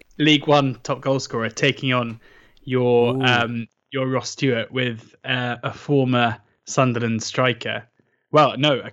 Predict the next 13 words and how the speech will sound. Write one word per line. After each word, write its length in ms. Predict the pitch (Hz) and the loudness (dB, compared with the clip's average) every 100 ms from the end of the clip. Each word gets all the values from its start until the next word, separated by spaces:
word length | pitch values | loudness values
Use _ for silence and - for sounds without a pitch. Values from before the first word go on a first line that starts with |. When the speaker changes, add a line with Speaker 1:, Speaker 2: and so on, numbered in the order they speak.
| - | -10
Speaker 1:
current 380 | - 165 123 - | -2 -2 -2 -10
Sunderland 340 | 120 117 113 | -12 -10 -12
striker. 480 | - 113 110 110 - _ _ _ - | -10 -12 -10 -12 -14 _ _ _ -6
A 120 | 135 | -4
very, 340 | 123 151 135 123 | 2 2 2 0
very 220 | 123 120 | -4 -6
speculative 720 | - 131 - 123 113 113 110 | -8 -12 -10 -10 -6 -8 -8
fifty-to-one 880 | - _ 139 - 123 - 120 113 113 | -14 _ -8 -6 -10 -6 -4 -2 -2
Will 180 | 117 110 | -2 -2
Grigg 340 | 120 110 - _ _ _ _ | -4 -4 -8 _ _ _ _
poke. 320 | - 113 - - | 2 2 0 -6
Speaker 2:
<laughs> 580 | - 160 - - 147 - | -6 -8 -6 -8 -8 -2
Speaker 1:
Um, 460 | 123 117 113 113 | 0 0 -2 -6